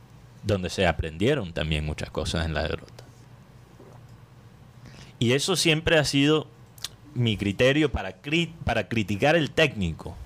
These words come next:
Porque yo siento que la, la diferencia más grande entre Juan Cruz Real y los dos técnicos antes de él, Amaranto Perea y Arturo Reyes, es que Juan Cruz Real sí aprende de sus errores. Porque él,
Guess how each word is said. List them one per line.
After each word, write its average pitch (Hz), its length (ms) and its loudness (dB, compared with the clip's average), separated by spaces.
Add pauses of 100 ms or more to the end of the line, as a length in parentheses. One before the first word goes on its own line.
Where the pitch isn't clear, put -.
(1160)
Porque 107 280 0
yo 131 140 2
siento 156 360 0
que 104 120 2
la, 92 240 2
la 104 140 4
diferencia 110 580 0
más 120 240 0
grande 131 520 2
entre 80 280 0
Juan 78 180 -2
Cruz 110 260 0
Real 104 380 2 (580)
y 92 120 0
los 78 180 0
dos - 480 -2 (640)
técnicos 113 460 0
antes 113 260 0
de 87 160 2
él, 73 140 -6 (100)
Amaranto 85 420 2
Perea 104 440 2
y 90 100 0
Arturo 98 340 0
Reyes, 120 240 0
es 98 60 -8
que 80 140 -8
Juan 82 220 -8
Cruz 117 220 -8
Real 135 200 2
sí 139 200 -4
aprende 135 440 0
de 82 60 -2
sus - 220 -12
errores. - 260 -12 (1800)
Porque 98 340 2
él, 147 140 0